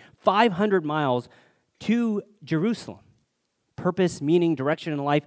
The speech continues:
whatever you want to call it, but this man is in serious search mode,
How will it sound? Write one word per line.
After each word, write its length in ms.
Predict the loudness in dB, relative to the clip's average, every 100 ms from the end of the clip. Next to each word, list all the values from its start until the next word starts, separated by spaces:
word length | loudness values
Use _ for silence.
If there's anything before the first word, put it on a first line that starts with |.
| -8 -2
whatever 260 | 2 2
you 100 | 2
want 140 | 0 -2
to 60 |
call 240 | -2 0 0
it, 80 |
but 80 | 0
this 160 | -2 0
man 180 | 0 0
is 120 | -2
in 80 | -6
serious 580 | -6 -4 -4 -2 -6
search 480 | -8 -6 -6 -6 -20 _
mode, 360 | -16 -16 -20